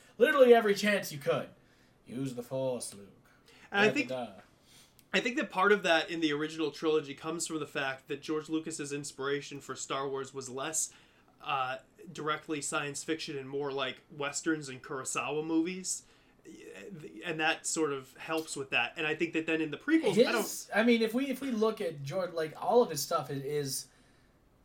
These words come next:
Speaker 1: sci-fi fantasy when you think of it in terms of, like, it's,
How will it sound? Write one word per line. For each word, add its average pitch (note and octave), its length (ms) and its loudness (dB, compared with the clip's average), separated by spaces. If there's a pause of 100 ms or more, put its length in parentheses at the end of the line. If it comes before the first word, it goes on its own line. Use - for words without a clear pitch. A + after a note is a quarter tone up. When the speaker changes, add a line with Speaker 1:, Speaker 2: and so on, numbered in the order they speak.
(840)
Speaker 1:
sci-fi F#3+ 720 2
fantasy F3 580 -4
when D#3 200 -4
you D3 60 -8
think D#3 240 -6
of D3 140 -4
it C#3+ 140 -6
in C3+ 100 -10
terms C#3+ 380 -8
of, C3+ 180 -6
like, B2 300 -2 (1080)
it's, D3 540 -4